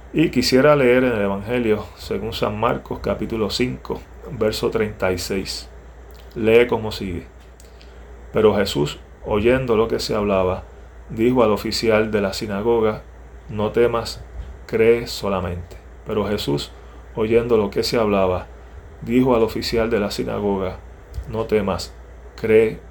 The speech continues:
solamente". Hacía corto tiempo atrás que este oficial de la sinagoga, de nombre Jairo,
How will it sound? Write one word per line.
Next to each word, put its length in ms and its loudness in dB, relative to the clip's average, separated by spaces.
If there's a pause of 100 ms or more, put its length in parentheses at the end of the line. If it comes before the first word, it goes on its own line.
solamente". 680 -6 (1080)
Hacía 400 6
corto 360 2
tiempo 380 -4
atrás 280 0
que 120 -4
este 180 -6
oficial 460 0
de 80 2
la 140 0
sinagoga, 580 0
de 100 0
nombre 320 -4
Jairo, 360 0